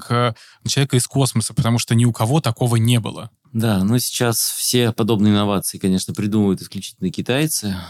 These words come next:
Speaker 2: А, я помню, как был полгода назад в Южной Корее и вытащил свой, э, смартфон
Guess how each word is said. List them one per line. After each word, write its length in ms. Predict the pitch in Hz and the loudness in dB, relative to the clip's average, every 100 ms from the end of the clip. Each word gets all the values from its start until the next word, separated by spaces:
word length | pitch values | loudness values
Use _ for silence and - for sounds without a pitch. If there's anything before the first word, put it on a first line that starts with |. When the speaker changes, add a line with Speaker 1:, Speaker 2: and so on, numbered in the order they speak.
| - | -8
Speaker 2:
А, 360 | 98 92 92 92 | -6 -4 -4 -4
я 240 | 92 95 | -2 -2
помню, 340 | 90 104 101 95 | -2 0 0 0
как 480 | 85 80 - - - | -4 -12 -16 -18 -20
был 500 | 104 101 98 92 80 - _ _ _ _ _ _ _ - _ | -18 -6 -2 -2 -2 -16 _ _ _ _ _ _ _ -20 _
полгода 360 | - 104 90 82 | -2 -2 0 -2
назад 380 | 87 85 87 80 | -4 -4 -6 -6
в 20 | |
Южной 280 | 90 90 92 | -6 -2 -2
Корее 480 | 90 104 131 160 127 110 | -2 -2 -2 -2 -4 -8
и 80 | - | -6
вытащил 760 | 85 101 95 - 95 90 87 | -2 0 -2 -4 -4 -4 -4
свой, 480 | 90 - 95 92 82 85 | -8 -4 0 0 -2 -8
э, 480 | 92 92 92 90 87 | -8 -6 -4 -6 -8
смартфон 720 | - 95 95 101 95 87 92 | -4 -4 -4 -2 -2 -2 -8